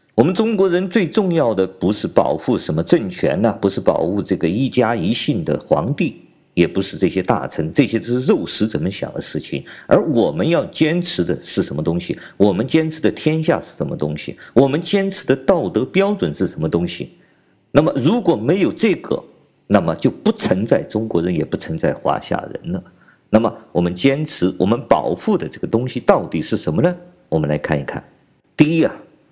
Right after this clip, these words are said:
中国人呢，有一句民间谚语叫做“举头三尺有神灵”。中国人呢，有信仰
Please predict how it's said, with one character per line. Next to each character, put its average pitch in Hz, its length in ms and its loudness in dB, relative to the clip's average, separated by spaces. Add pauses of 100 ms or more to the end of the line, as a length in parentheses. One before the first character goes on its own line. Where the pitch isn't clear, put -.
(400)
中 196 180 4
国 160 140 4
人 107 220 2
呢， 117 120 2 (680)
有 92 180 4
一 76 80 -6
句 87 200 -4
民 101 260 0
间 143 240 0
谚 143 180 -2
语 73 140 -8
叫 78 180 -4
做 73 320 -6 (540)
“举 120 300 2
头 104 320 -2
三 175 340 2
尺 85 480 -2 (160)
有 90 220 2
神 104 340 0
灵”。 147 260 -2 (1000)
中 247 240 4
国 156 180 4
人 139 240 0
呢， 147 200 2 (1000)
有 90 160 4
信 143 280 -2
仰 71 140 -4